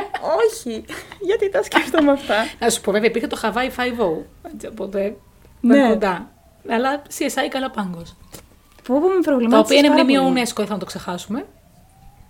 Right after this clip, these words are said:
Speaker 1: Τώρα φαντάζεσαι, έχεις πάει, να πας επίσκεψη στα μνημεία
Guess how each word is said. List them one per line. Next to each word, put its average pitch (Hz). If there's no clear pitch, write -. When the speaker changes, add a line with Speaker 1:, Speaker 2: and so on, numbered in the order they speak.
Speaker 1:
Τώρα 240
φαντάζεσαι, 214
έχεις 208
πάει, 196
να 202
πας 208
επίσκεψη -
στα 202
μνημεία 190